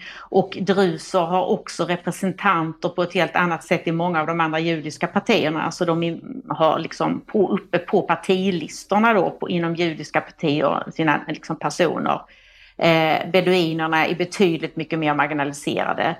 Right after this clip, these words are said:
Så att det finns också grupp, liksom skillnader här emellan. Och också det här att den här religiösa och sekulära spänningen som vi ser bland judar i Israel, den återfinns ju också såklart då inom denna gruppen. Och där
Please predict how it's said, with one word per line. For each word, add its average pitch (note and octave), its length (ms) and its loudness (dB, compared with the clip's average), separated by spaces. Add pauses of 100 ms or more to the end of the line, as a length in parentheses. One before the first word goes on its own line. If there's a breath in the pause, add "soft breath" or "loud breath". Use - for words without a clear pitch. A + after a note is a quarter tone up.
(240 loud breath)
Så - 120 2
att F3+ 80 2
det F#3+ 80 2
finns G3 200 0
också G3 360 0
grupp, G3+ 400 0 (280)
liksom - 280 -4
skillnader G3 520 2
här F3+ 180 2
emellan. F#3 260 0
Och A3+ 200 2
också B3+ 300 0
det G#3 60 4
här B3 180 4
att F#3+ 100 0
den G3+ 120 0
här F#3+ 140 0
religiösa F3 1080 2
och - 200 -8
sekulära F#3 920 2
spänningen E3+ 580 0
som F3+ 160 -2
vi F3+ 80 0
ser E3+ 360 0 (300 loud breath)
bland F3+ 220 4
judar F3 380 0
i G3 120 2
Israel, G3+ 260 0
den F3 160 0
återfinns G#3 600 -4
ju - 40 0
också - 360 -4
såklart - 500 -2
då E3+ 300 2 (360 loud breath)
inom F3 420 0
denna F3+ 300 4
gruppen. E3+ 360 0
Och E3 100 2
där E3 240 2